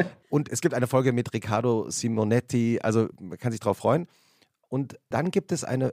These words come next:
sehr überraschende Folge, nämlich eine Kinderfolge. Da erzählst du eine Kindergeschichte. Wie geht die?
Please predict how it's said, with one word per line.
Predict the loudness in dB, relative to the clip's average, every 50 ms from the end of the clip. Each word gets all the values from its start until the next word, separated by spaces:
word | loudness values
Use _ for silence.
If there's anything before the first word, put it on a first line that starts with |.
| -4 -10
sehr | -12 -2 2 4 4 4
überraschende | 4 2 -2 -2 -4 -4 -4 -6 -6 -6
Folge, | -4 -4 -2 -2 0
nämlich | -2 -2 -2 -4 -4
eine | -4 -4 -4 -6
Kinderfolge. | -8 -10 -10 -8 -8 -8 -10 -12 -16 -18 -16 -16 -16 -18 -20 -20 -20 _ _ _ _ _ _ _ _ _ _ 0
Da | 2 2 2 0 -4 _
erzählst | -4 -2 -2 -2 _ -4 -4 -2 0 0 0 0 0 -4 -6 -2
du | 0 2 2 4 2 2 0 -4 -8 _ _ _ _ _ _ _ _ _
eine | -2 0 0 0 0
Kindergeschichte. | -2 -2 0 2 2 2 2 0 -2 -4 -4 -4 -6 -8 -6 -4
Wie | -6 -2
geht | 0 0 0 0 -2
die? | -6 -8 -8